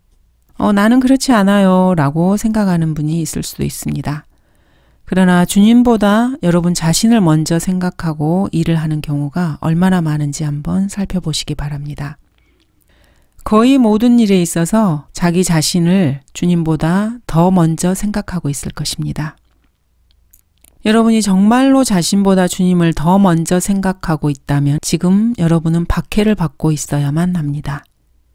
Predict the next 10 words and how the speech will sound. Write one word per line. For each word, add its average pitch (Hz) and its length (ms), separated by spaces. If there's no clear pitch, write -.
"만일 233 320
사람들이 269 520
나를 190 340
박해하였다면 175 1120
너희도 202 800
박해하리라." 139 720
주님의 214 420
말씀입니다. 147 920
여러분은 196 460
지금 208 500